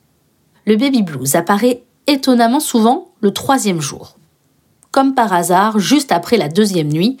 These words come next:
aussi appelée la nuit de la Java, celle où le bébé réclame beaucoup d'attention, particulièrement s'il est allaité.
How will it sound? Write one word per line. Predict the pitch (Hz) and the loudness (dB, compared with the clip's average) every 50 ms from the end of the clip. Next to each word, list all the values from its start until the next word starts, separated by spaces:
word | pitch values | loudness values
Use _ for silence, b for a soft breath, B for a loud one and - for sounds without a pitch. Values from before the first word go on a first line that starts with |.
| B B B _ _ _ | B B B _ _ _
aussi | 262 247 240 - - 226 196 120 | 0 0 2 0 -2 -2 -2 -2
appelée | 120 139 - 214 254 330 392 - _ - | -4 -4 -2 0 0 0 -2 -6 _ -2
la | 214 214 254 262 | 0 2 2 2
nuit | 254 233 233 | 2 2 0
de | 208 185 | 0 0
la | 160 143 | -2 -2
Java, | 139 139 135 139 143 180 - - b b b b b b | -4 -4 -4 -2 -2 -2 -2 -4 b b b b b b
celle | - - - - 202 147 147 143 - | -6 0 2 2 2 0 -2 -6 -4
où | 208 220 | 0 2
le | 208 202 | 2 2
bébé | 180 190 185 156 156 156 | 2 0 -2 -2 -4 -4
réclame | 143 190 185 - 160 139 135 147 165 | -4 -4 -4 -4 -6 -4 -4 -4 -4
beaucoup | 160 262 269 269 - 226 | -2 -2 -2 -2 -2 -2
d'attention, | 208 165 147 143 135 135 - - - - - _ _ _ _ _ _ _ _ _ _ _ _ _ _ _ _ _ _ _ _ _ _ _ _ | -2 -2 -2 -4 -6 -8 -8 -10 -12 -14 -18 _ _ _ _ _ _ _ _ _ _ _ _ _ _ _ _ _ _ _ _ _ _ _ _
particulièrement | - 254 233 - - 233 214 - 202 170 147 131 147 196 240 | -6 -6 -4 -4 -6 -8 -6 -4 -4 -4 -4 -2 -2 -2 0
s'il | 247 - - 208 180 | 0 -2 -2 -2 0
est | 233 233 - | 0 0 -2
allaité. | 175 156 147 143 - - - | -2 -4 -4 -8 -12 -16 -20